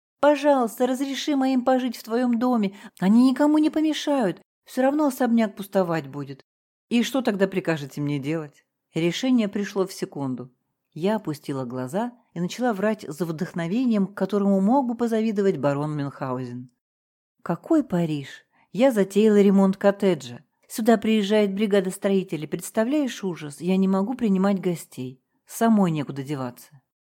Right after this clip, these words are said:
Я ожидала, что Рита начнёт причитать, и приготовилась жёстко держать оборону.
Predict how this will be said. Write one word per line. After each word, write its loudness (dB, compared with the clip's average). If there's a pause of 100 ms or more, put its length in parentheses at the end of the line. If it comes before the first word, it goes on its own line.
(160)
Я -4
ожидала, 0
что -6
Рита -4
начнёт -4
причитать, -6
и -4
приготовилась -2
жёстко -2
держать 0
оборону. -4